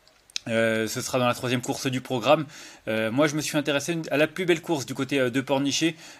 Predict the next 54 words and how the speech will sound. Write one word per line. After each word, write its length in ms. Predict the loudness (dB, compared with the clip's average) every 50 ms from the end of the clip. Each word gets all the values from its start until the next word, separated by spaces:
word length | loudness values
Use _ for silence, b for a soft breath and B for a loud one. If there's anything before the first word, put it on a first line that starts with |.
| B -4
euh, 400 | -2 0 0 0 0 -2 0 0
le 160 | 0 0 0
prix, 340 | -2 -6 -6 -2 0 2 2
euh, 100 | 2 2
Casino 540 | 2 0 0 0 0 0 2 2 2 2 2
Partouche 500 | 2 2 0 2 0 -4 -4 -2 -4 -6
de 240 | -8 -4 -2 0 0
Pornichet, 440 | 0 2 0 0 0 -2 -2 -4 -4
une 100 | -6 -4
course 240 | -4 -6 -6 -6 -8
pour 180 | -10 -10 -8
six 240 | -8 -6 -4 -2 0
à 80 | 0 0
dix 220 | 0 -2 -2 -2
ans, 100 | -2 -4 B B B B B B 0
n'ayant 220 | 2 2 2 4
pas 140 | 2 2 2
gagné 260 | 2 2 0 0 -2
deux 160 | -2 -2 -2
cent 180 | -2 -2 -4 -2
mille 200 | -2 0 0 0
euros 160 | 2 4 4
avec 180 | 4 4 2 2
un 60 | 0
recul, 320 | 0 0 0 -2 -4 -4 B B B B _ -4
euh, 140 | -2 0
de 100 | 2 2
vingt-cinq 460 | 4 4 4 2 2 0 -2 -2 -2 -2
mètres 280 | -4 -4 -4 -8 B B B B B B 0
à 100 | 0 0
quatre-vingt-dix-neuf 1120 | 2 2 0 0 0 0 -2 -2 0 2 2 2 2 0 -2 -2 -2 -2 -2 -4 -4 -4 -4
mille 140 | -2 0
euros. 180 | 0 2 2 2
Il 60 | 2
y 60 | 4
aura 140 | 4 2 2
treize 200 | 2 0 -2 -2
concurrents 400 | -2 -4 -6 -4 -4 -2 0 2
au 60 | 2
départ, 320 | 2 2 0 0 -2 -2 -2
comme 160 | -2 -4 -2
vous 80 | -4 -4
le 60 | -4
voyez, 320 | -2 0 0 0 0 -2 B B B B -12
euh, 40 | -10
deux 200 | -4 0 0 0
mille 260 | 2 0 0 -2 -4 B B B _ -6 -4
sept 260 | -2 -2 -2 -2 0 0
cent 160 | 0 0 2
vingt-cinq 400 | 2 2 2 0 -2 -4 -2 -2
mètres 260 | -4 -4 -2 0 0
à, 160 | 0 0 2 2 0
à 60 | 2
parcourir, 500 | 2 0 -2 -2 -2 -2 0 0 0